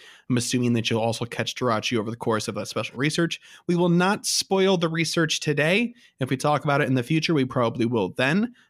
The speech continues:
But, uh, it's up to you guys to kind of, you know, explore it now. I do know in the first step, uh, minor spoiler, there is a make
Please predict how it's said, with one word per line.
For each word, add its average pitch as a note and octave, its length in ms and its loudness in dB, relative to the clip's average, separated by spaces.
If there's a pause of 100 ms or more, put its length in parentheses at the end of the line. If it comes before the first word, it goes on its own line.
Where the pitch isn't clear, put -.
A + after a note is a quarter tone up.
(120)
But, A2+ 220 0
uh, G#2+ 300 0
it's B2 160 -4
up A#2+ 120 -4
to - 120 -2
you D3+ 80 2
guys A2+ 260 -2
to A#2+ 80 -6
kind A2+ 220 -6
of, - 160 -8
you C#3 80 -4
know, A#2+ 160 -4
explore B2+ 540 -2
it B2+ 120 -2
now. B2 440 0
I C3+ 80 0
do C3 120 2
know C3 160 2
in C3 80 2
the A#2 80 0
first C#3 320 -2
step, D3 320 -2 (420)
uh, A#2+ 140 2
minor B2 380 2
spoiler, C3 380 2
there B2 160 2
is B2 160 2
a A#2+ 320 2 (320)
make C#3 300 -2